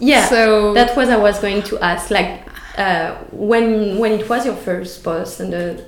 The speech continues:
Speaker 1: The
Speaker 2: Mm.
Speaker 1: Yoginist, what was it about?
Speaker 2: Yeah. Ah, well, I don't remember the first post as The Yoginist, but, um, I think, yeah, again, it started with my personal account.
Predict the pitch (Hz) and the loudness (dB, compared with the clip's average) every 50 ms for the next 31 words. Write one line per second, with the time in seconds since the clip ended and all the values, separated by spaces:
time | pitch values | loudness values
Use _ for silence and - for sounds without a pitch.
0 | - 175 170 190 180 175 175 180 - 196 180 185 226 247 - - - - - - | -14 -10 -8 -6 -4 -4 -4 -2 -2 -4 -2 -2 -4 -4 -6 -8 -16 -18 -20 -20
1 | - - - - - - _ _ _ _ _ _ _ - _ - - _ _ _ | -20 -20 -20 -20 -20 -20 _ _ _ _ _ _ _ -20 _ -20 -20 _ _ _
2 | _ _ _ _ _ _ - 196 208 202 196 190 180 170 185 190 185 185 - - | _ _ _ _ _ _ -4 0 0 2 2 2 0 0 -2 -2 -4 -4 -6 -8
3 | - - - - - - _ - 240 240 233 226 190 - - - 214 214 214 180 | -8 -10 -14 -18 -20 -14 _ -4 -4 -4 -4 -4 -6 -10 -10 -6 -4 -4 -4 -4
4 | 170 - - - - - 202 202 185 180 190 180 214 214 214 208 196 190 185 185 | -6 -8 -12 -14 -6 -2 0 2 4 4 4 4 4 2 2 2 2 2 0 0
5 | 185 180 185 175 - - 196 190 185 190 - - 190 180 180 180 - - - - | 0 -2 -2 -4 -6 -6 -6 -4 -4 -6 -6 -4 -4 -4 -4 -4 -6 -10 -8 -4
6 | - 190 190 180 185 - - 180 185 185 202 208 214 196 175 170 180 170 185 214 | -4 -2 -2 -4 -6 -8 -8 -6 -4 -2 -2 0 0 0 0 -2 -2 -2 -2 -2
7 | 277 277 - - - - - 226 208 202 196 196 190 190 190 190 185 185 190 190 | -2 -2 -4 -8 -12 -6 0 2 4 4 6 6 6 6 6 4 2 2 0 0
8 | 185 185 185 185 - 190 - 277 262 247 - 233 240 233 202 196 208 208 185 175 | 0 -2 -2 -4 -6 -2 0 2 2 2 2 2 4 4 4 4 4 2 2 0
9 | 175 185 185 - 220 202 208 208 208 196 202 196 196 185 180 175 185 196 185 190 | -2 -2 -2 0 0 2 2 2 0 0 0 0 0 -2 -2 -2 -4 -4 -4 -4
10 | 214 180 170 165 156 - - 156 160 160 - | -4 -4 -4 -4 -6 -6 -4 -4 -4 -4 -4